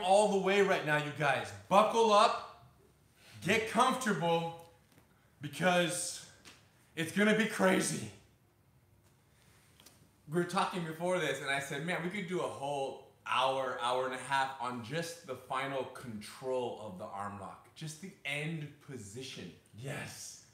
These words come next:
Speaker 2: Because the question is, what is more difficult? Getting to the final control, or from the final control
Speaker 1: Keeping it.
Speaker 2: to extending the arm? With keeping it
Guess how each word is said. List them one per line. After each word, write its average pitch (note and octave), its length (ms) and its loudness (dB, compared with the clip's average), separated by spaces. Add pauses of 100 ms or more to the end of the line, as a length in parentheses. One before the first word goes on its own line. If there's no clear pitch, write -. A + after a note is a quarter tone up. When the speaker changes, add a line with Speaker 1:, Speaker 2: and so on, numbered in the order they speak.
(140)
Speaker 2:
Because C3+ 400 -6
the C3 80 -8
question G#3 400 -6
is, C3 160 -8
what D#3 200 -4
is F#3 160 -8
more D3+ 220 -4
difficult? B2 640 -10 (960)
Getting F#3 560 -2 (100)
to F3 80 -6
the F3 100 0
final F3 380 -2
control, F#3 800 -6 (300)
or D#3+ 160 2 (140)
from G3 200 2
the F3+ 100 2
final F3+ 360 0
control D3+ 880 -2 (420)
Speaker 1:
Keeping G3 540 2
it. C#3 100 -2
Speaker 2:
to G3 300 2
extending E3 560 0
the C#3 80 -4
arm? D3+ 240 0 (1000)
With D3 180 -12
keeping G#3 380 -4
it F3+ 260 -4